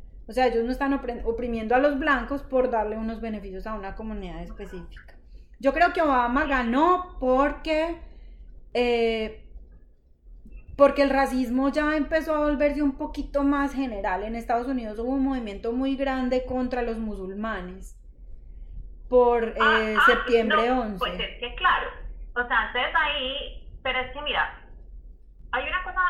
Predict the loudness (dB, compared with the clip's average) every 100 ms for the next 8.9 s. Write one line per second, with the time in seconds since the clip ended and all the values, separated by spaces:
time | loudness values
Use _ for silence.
0 | -2 -8 -8 -6 -6 -4 -4 -6 -8 -14
1 | -12 -10 -6 -4 -4 -8 -12 -18 -20 -20
2 | -2 0 0 -4 -10 -12 -12 -10 -10 -12
3 | -10 -8 -6 -8 -12 -20 -20 -20 -20 -20
4 | -20 -14 -8 -8 -8 -12 -10 -8 -8 -10
5 | -10 -8 -6 -8 -8 -8 -4 -4 -4 -10
6 | -12 -16 -16 -16 -20 -20 -20 -20 -20 -20
7 | -16 -8 -4 -4 -4 -2 0 0 -4 -10
8 | -10 -10 -10 -8 -8 -10 -8 -10 -10